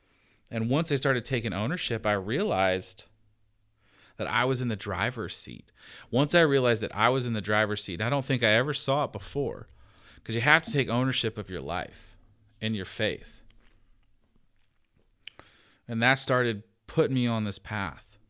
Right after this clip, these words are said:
to, to finding new answers. And I felt lighter once I started taking ownership. And also therapy.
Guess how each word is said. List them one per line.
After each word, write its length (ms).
to, 200
to 180
finding 500
new 160
answers. 680
And 140
I 80
felt 340
lighter 580
once 200
I 40
started 300
taking 300
ownership. 580
And 120
also 300
therapy. 640